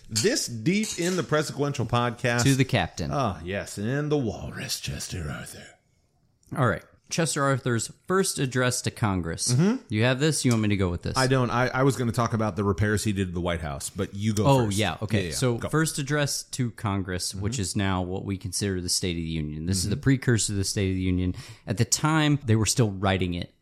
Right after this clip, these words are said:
Speaker 2: and sending it to Congress, and somebody else would read it.
Speaker 1: Yeah, and the Constitution, it was like, "The president shall from time to
Speaker 2: Yeah.
Speaker 1: time," ma-, yeah,
Speaker 2: So
Speaker 1: yeah.
Speaker 2: we're actually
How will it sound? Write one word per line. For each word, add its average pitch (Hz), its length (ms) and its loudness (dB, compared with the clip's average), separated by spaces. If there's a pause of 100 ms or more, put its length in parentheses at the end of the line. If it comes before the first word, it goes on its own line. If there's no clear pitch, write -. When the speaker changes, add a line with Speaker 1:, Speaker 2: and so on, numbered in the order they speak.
(120)
Speaker 2:
and 95 120 0
sending 87 300 0
it 82 140 -6
to - 80 -8
Congress, 80 400 -2
and 95 80 2
somebody 92 340 4
else 85 220 0
would 85 120 -4
read 82 160 -2
it. 196 60 0
Speaker 1:
Yeah, 196 220 2
and 180 160 -2
the - 40 0
Constitution, 147 1000 -2
it 123 120 -2
was 104 200 -2
like, 101 320 -2
"The 101 80 -4
president 107 500 0
shall 104 280 -2
from 92 200 -6
time 104 300 -2
to 95 60 -4 (220)
Speaker 2:
Yeah. 101 100 4
Speaker 1:
time," 95 260 -4
ma-, 95 160 -6
yeah, 71 340 -6
Speaker 2:
So 139 140 4
Speaker 1:
yeah. 120 80 6
Speaker 2:
we're 147 100 6
actually 131 500 2